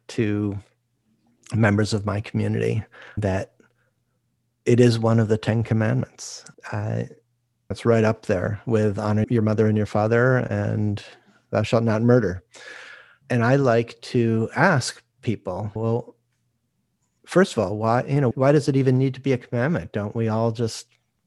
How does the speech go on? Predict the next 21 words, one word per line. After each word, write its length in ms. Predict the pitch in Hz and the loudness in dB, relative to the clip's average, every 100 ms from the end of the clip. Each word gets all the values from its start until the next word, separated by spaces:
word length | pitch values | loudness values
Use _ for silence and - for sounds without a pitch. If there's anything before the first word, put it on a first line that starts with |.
| _ _ _ - - - _ _ _ _ _ _ - | _ _ _ -20 -20 -20 _ _ _ _ _ _ -6
always 720 | 101 110 127 131 131 - 127 | -2 2 2 2 -4 -10 -4
feel 280 | 131 120 127 | 0 2 0
tired? 480 | - 117 123 175 165 135 - | -4 0 0 2 4 4 2
<laughs> 200 | - - | -8 -4
Don't 160 | - 143 | 4 4
we 100 | 127 | 4
always 340 | 107 120 131 | 2 4 4
feel, 400 | - 135 143 139 170 214 - | 4 4 4 4 -2 -4 0
don't 160 | 127 | 2
we 100 | 127 | 2
always 360 | 113 113 143 143 | 2 6 8 6
feel 200 | - 131 | 4 4
like 220 | 131 120 | 4 2
resting?" 520 | 117 117 - 143 170 - _ - - - _ | 0 -4 -6 -6 -6 -10 _ -20 -20 -20 _
And 180 | 127 120 - | -6 -4 -4
I 80 | 113 | -10
think 400 | - 147 151 - | -2 0 0 -2
that 200 | 107 - | -4 -4
there 140 | 107 | -4
is 220 | 127 127 | -2 -2
something, 800 | - 113 110 - 104 101 101 98 | -2 -4 -4 -6 -6 -4 -6 -6